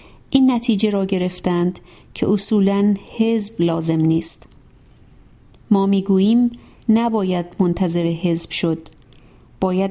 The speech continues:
دست به مبارزهٔ مسلحانه زد. خواهند گفت:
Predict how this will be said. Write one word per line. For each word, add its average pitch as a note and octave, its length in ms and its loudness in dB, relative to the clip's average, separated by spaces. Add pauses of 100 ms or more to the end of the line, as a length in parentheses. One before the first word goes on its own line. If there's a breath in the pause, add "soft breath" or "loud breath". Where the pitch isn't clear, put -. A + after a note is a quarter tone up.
(100)
دست G#3 440 -4
به G#3 80 0
مبارزهٔ F#3 680 0
مسلحانه F3 800 0
زد. - 260 -6 (1080)
خواهند F#3 500 -2
گفت: G#3+ 480 -2